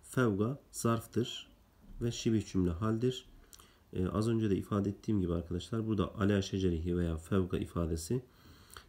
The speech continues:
yani car mecrur ya da zarf, marifeden sonra geldiği için, e, burada biz bunları hal olarak değerlendiriyoruz. Eğer Es-semer değil de semeran olsaydı, nekre olsaydı ya da el-hatibe değil de hatiben olsaydı,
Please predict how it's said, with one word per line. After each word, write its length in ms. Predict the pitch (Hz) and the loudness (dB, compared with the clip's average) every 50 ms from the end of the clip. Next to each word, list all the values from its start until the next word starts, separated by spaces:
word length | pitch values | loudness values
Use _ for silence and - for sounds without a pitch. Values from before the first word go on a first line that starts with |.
| - - | -4 -2
yani 200 | 92 82 85 85 | 0 0 2 4
car 180 | 95 95 95 | 4 4 4
mecrur 320 | 92 98 98 95 95 95 92 | 6 4 4 4 4 2 2
ya 180 | 87 - - | 2 0 0
da 60 | 80 | -2
zarf, 320 | 78 78 87 98 117 131 - - _ - - - - - - - | -2 0 0 0 0 0 -4 -8 _ -20 -20 -20 -20 -20 -14 -4
marifeden 760 | - 95 98 101 107 107 - - 113 110 120 127 123 120 110 101 | 0 2 4 4 2 2 0 -2 0 2 2 2 2 2 0 0
sonra 360 | - - 104 98 95 92 90 | -2 -2 0 2 2 2 0
geldiği 500 | 87 95 92 92 92 87 98 101 110 - | 0 2 0 0 2 2 2 2 2 0
için, 360 | 101 - - - 101 87 80 - - - - _ - - - _ _ _ - - - - _ - - - - - _ _ - | -2 -4 0 0 0 0 0 -2 -12 -20 -20 _ -20 -20 -20 _ _ _ -20 -20 -20 -20 _ -20 -20 -20 -20 -20 _ _ -4
e, 200 | - 90 87 92 | -2 -2 0 2
burada 300 | 101 104 98 87 90 87 | 4 4 4 4 4 2
biz 160 | 95 90 92 90 | 0 0 0 2
bunları 280 | 92 90 90 87 87 | 2 4 4 2 0
hal 340 | 82 80 90 95 95 82 - | 0 0 4 4 4 4 4
olarak 360 | 90 85 82 80 82 - - | 0 0 0 0 -2 -2 -2
değerlendiriyoruz. 640 | 85 82 80 80 80 80 80 80 80 78 76 78 - - | -2 0 0 0 0 -2 -2 -2 -4 -6 -6 -8 -4 0
Eğer 320 | 107 101 92 85 - - - - - - - - - - - - - _ - | 2 2 2 2 0 -8 -18 -20 -20 -20 -20 -20 -20 -20 -20 -20 -14 _ 2
Es-semer 640 | 101 101 - - - - 110 110 107 101 101 95 | 2 2 2 -4 -2 2 4 6 6 6 4 4
değil 200 | 107 107 101 92 | 4 2 2 2
de 80 | 87 87 | 2 0
semeran 680 | - - - 107 104 101 95 95 101 107 104 101 - 92 | -2 0 2 4 4 6 6 6 6 6 6 4 4 2
olsaydı, 440 | 87 82 80 - 85 80 82 82 | 0 0 2 0 0 0 2 4
nekre 260 | 87 90 90 - - 107 | 2 2 2 2 2 4
olsaydı 420 | 92 85 80 - - 82 78 80 | 4 4 2 0 -2 -2 0 2
ya 100 | 87 82 | 2 2
da 180 | 82 73 - 92 | 0 2 2 2
el-hatibe 640 | 92 95 - - - - - 110 101 95 92 90 | 2 2 0 -4 -6 -4 0 0 2 4 4 4
değil 220 | 92 90 87 87 | 4 2 2 0
de 40 | 85 | -2
hatiben 600 | 85 - - 87 - - 101 95 90 95 95 95 | -4 0 0 -2 2 2 2 4 4 4 4 4
olsaydı, 640 | - - 82 80 82 - - 85 87 87 120 139 - | 2 0 -2 -2 -2 0 0 0 0 0 -2 -4 -4